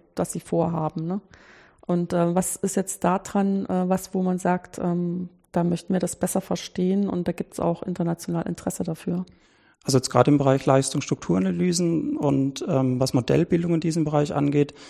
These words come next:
Speaker 2: gab's bisher nur sehr, ich nenn's mal rudimentäre Ansätze,
Speaker 1: Mhm.
Speaker 2: ähm, was auch eben häufig daran liegt, dass, ähm, ja, die Mathematik, die dann doch mit reinspielt,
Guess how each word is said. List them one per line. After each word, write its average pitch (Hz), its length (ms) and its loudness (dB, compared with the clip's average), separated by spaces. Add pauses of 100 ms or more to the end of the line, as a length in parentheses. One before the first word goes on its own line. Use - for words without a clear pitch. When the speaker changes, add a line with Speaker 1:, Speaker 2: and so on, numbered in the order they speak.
(340)
Speaker 2:
gab's 131 240 2
bisher 143 260 2
nur 139 180 4
sehr, 127 600 2 (240)
ich 151 100 -4
nenn's 143 200 0
mal 131 100 0
rudimentäre 135 680 2
Ansätze, 170 580 0
Speaker 1:
Mhm. 202 300 -2 (200)
Speaker 2:
ähm, 143 320 0
was 143 240 2
auch 156 100 -4
eben 143 220 0
häufig 143 240 2
daran 135 260 2
liegt, 156 260 -2
dass, - 400 -2
ähm, 135 580 2 (500)
ja, 131 160 6
die 135 100 0
Mathematik, 131 540 0
die - 80 0
dann 135 160 0
doch 151 160 2
mit 156 180 0
reinspielt, 147 580 0